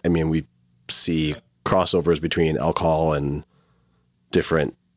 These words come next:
flavors in the marketplace and food products, apple pucker, you know, these types of things. I wonder if it'll ever happen.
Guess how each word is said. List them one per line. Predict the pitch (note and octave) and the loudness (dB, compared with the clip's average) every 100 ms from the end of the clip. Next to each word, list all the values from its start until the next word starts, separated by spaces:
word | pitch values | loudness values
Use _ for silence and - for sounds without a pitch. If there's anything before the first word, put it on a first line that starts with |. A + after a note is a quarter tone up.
| - | -10
flavors | - F2+ D#2 D2 D2 D2 | -4 0 0 0 0 0
in | D2+ | -2
the | D2+ | 0
marketplace | D2 C#2+ - D#2 D2 - | -2 -2 -4 -2 -2 -4
and | D2+ | -4
food | E2 | -4
products, | D2 D2+ D2 D2 - - - _ _ _ - | 0 0 0 -4 -6 -8 -12 _ _ _ -4
apple | D#2 C#2+ | -2 -4
pucker, | C#2+ C#2+ D2 C#2 C#2 C#2 | -4 -4 -2 -2 -2 -4
you | C#2 | -6
know, | C2 | -6
these | C2+ C#2+ | -4 -6
types | D#2+ C#2+ | -6 -6
of | C2 | -6
things. | - C2+ B1 - - _ _ _ _ _ _ _ _ _ _ - | -6 -6 -6 -8 -12 _ _ _ _ _ _ _ _ _ _ -2
I | |
wonder | E2 E2 D2+ | 2 2 2
if | C#2+ D2+ | 0 0
it'll | C#2+ | 0
ever | C#2+ D2 | 0 0
happen. | C#2+ C#2+ D2+ | -2 -4 -6